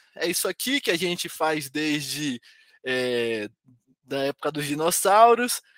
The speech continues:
e tá aqui, tá tranquilo, é, é benefício, entenda que isso é benefício, e tá tudo bom", vai empurrando goela abaixo,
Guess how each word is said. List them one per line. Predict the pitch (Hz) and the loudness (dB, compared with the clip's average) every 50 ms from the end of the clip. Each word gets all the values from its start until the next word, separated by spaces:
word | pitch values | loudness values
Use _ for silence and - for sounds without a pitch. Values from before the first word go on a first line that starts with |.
| - - - - - _ | -14 -14 -14 -14 -16 _
e | 175 170 180 180 175 175 175 160 - - | -6 -4 -2 0 0 2 0 0 2 2
tá | 170 165 | 2 2
aqui, | 160 - - 190 208 196 | 2 0 -4 -8 -2 -2
tá | 202 185 | -2 -2
tranquilo, | - - 175 170 160 - - 196 214 226 226 226 226 226 220 - - | 0 -2 -4 -4 -6 -8 -6 -4 -2 -2 0 2 2 4 2 2 2
é, | 156 156 156 147 135 127 120 120 120 - 147 | 2 2 2 2 0 0 -2 -4 -4 -2 -2
é | 170 | 0
benefício, | 165 208 226 220 226 226 - - 170 156 - - 180 | 2 2 2 4 2 0 0 -2 -2 -2 0 -2 -2
entenda | 170 - 196 196 196 185 | -2 -4 -2 -2 -2 -2
que | - 185 | -2 -4
isso | - 180 | -4 -4
é | |
benefício, | 156 151 156 156 143 143 - - - 208 226 247 254 240 - - 247 247 - - - - - - | -4 -4 -6 -6 -6 -6 -6 -4 0 2 2 2 2 2 0 -2 -2 -4 -8 -12 -16 -18 -18 -12
e | - 202 202 | -10 -4 4
tá | - 202 190 | 4 4 4
tudo | - 214 196 196 | 4 -2 -2 -2
bom", | 165 139 147 180 202 220 233 233 226 | -2 -2 -2 0 2 4 4 4 4
vai | 196 202 208 | 2 0 -2
empurrando | 202 - - 175 170 185 185 175 165 | -2 -4 -8 -6 -4 -4 -4 -4 -4
goela | 165 165 156 151 | -2 0 0 0
abaixo, | 139 131 139 147 165 180 196 - - | 0 2 4 4 4 4 2 0 -6